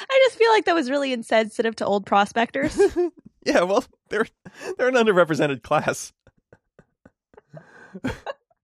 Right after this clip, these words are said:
Speaker 1: They are.
Speaker 2: Yeah, no, I, I, you know, we need to be respectful to all peoples, but, uh, frankly, old prospectors is low on that list.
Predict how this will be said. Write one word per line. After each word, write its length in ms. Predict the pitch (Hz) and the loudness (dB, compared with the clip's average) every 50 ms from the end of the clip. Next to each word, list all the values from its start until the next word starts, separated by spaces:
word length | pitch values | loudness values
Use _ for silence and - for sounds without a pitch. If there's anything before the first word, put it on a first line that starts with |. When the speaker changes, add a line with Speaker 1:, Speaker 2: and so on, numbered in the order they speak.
| _ _ - 539 - - - - 605 605 554 480 415 - | _ _ -20 -20 -18 -14 -10 -8 -6 -6 -6 -4 -2 -2
Speaker 1:
They 120 | 508 - | -2 0
are. 500 | - 392 403 523 659 698 587 523 440 - - - | 2 2 2 4 4 4 4 4 2 0 -4 -6
Speaker 2:
Yeah, 240 | - 320 254 208 160 | 0 2 4 4 4
no, 280 | 143 190 214 165 151 151 | 4 2 2 4 4 4
I, 180 | 143 175 196 - - - | 2 0 -2 -4 -8 -8
I, 240 | - 135 190 214 - - - - - | -4 -2 0 0 0 -2 -8 -10 -6
you 80 | 349 370 | -2 0
know, 120 | 320 185 | 2 2
we 100 | 196 240 | 2 2
need 140 | 247 269 220 | 0 -2 -2
to 40 | 220 | 0
be 80 | 226 | 2
respectful 460 | 220 220 - - 214 185 - - 190 | 2 2 4 4 2 2 2 2 0
to 80 | 185 180 | 2 4
all 160 | 135 156 180 | 4 4 4
peoples, 400 | - 190 151 139 - 147 160 160 | 4 2 -2 0 -2 -4 -6 -4
but, 200 | - 190 190 190 | 0 2 2 4
uh, 300 | 202 196 202 202 202 202 | 6 6 6 6 6 4
frankly, 380 | 202 - 226 240 233 214 220 214 | 4 2 0 0 0 2 2 4
old 200 | 165 196 202 185 | 4 2 2 4
prospectors 520 | 233 190 202 208 - 214 214 - 233 226 | 4 2 2 2 0 -4 -4 -4 -6 -6
is 160 | 233 226 214 | -6 -6 -4
low 200 | 214 214 220 220 | -2 -2 0 2
on 120 | 220 220 214 | 2 2 2
that 140 | 214 196 151 | 0 0 0
list. 340 | 208 185 - - - - | 0 0 0 -2 -4 -20